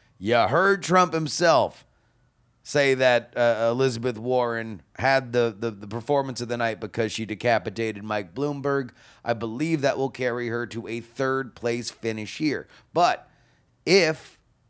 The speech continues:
I am, I'm gonna try to demonstrate some holistic logic here. If Bernie's one and Warren's three,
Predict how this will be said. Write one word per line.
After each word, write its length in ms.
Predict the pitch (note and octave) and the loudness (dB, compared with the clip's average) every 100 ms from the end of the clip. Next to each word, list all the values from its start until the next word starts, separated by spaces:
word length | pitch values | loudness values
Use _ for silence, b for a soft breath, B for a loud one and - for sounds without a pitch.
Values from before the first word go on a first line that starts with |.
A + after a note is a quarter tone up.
| _ _ | _ _
I 200 | B2+ C3+ | 0 2
am, 260 | C3 B2+ A2 | 2 0 -2
I'm 140 | A#2 | -2
gonna 120 | B2 | -2
try 220 | A#2 C3 G#2+ | 0 0 0
to 60 | |
demonstrate 580 | G#2+ B2+ B2 - A#2+ A2 | 0 -2 -2 -2 0 0
some 140 | G#2 | -2
holistic 520 | G2 A2 B2 A#2 A2+ A2+ | -2 0 -2 -4 -6 -2
logic 440 | C3 D3+ A#2 - | 0 0 -2 -8
here. 260 | G2 F2 b b - | -8 -8 b b -6
If 180 | B2+ G2+ | -4 -4
Bernie's 560 | G2+ F3 A#3 A#3 F3+ | -2 0 0 -2 -2
one 480 | D3 F3+ E3 C3 A#2 b b - | 0 2 2 0 -4 b b -6
and 220 | A#2+ A#2+ | -4 -2
Warren's 500 | E3 G#3 F#3+ D3 - | 0 2 0 -4 -2
three, 480 | F3+ F3+ D3 A2 | 0 2 0 -4